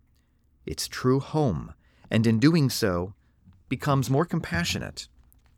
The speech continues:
more loving. But how? How are we to open to the greater reality of God in, with, and as all beings? Torah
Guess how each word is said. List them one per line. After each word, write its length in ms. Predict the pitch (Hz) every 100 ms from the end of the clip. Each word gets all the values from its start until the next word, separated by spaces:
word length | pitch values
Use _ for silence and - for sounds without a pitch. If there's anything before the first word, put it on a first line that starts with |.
| _
more 180 | 113 123
loving. 460 | 120 123 92 73 - - - _ - - - - - - - _ - _ _ _ _ _ _
But 160 | 120 123
how? 380 | 127 92 65 - _ _ _ _ _ _ -
How 400 | - 107 127 139
are 340 | 135 127 135
we 240 | 113 98 92
to 140 | 104
open 420 | 117 127 98 87
to 100 | 87
the 80 | 98
greater 380 | 85 107 131 131
reality 640 | 117 104 110 127 131 139 - _ -
of 160 | 87
God 440 | 113 120 123 110 - -
in, 400 | 147 151 165 170 _ _
with, 480 | 80 95 147 - - - _ _
and 180 | 110 104 -
as 560 | 131 131 104 101 - - _ -
all 220 | 107 117
beings? 840 | 98 135 131 78 78 - - - - _ _ _ _ _ _ _ _ _ _ _
Torah 480 | - 147 117 95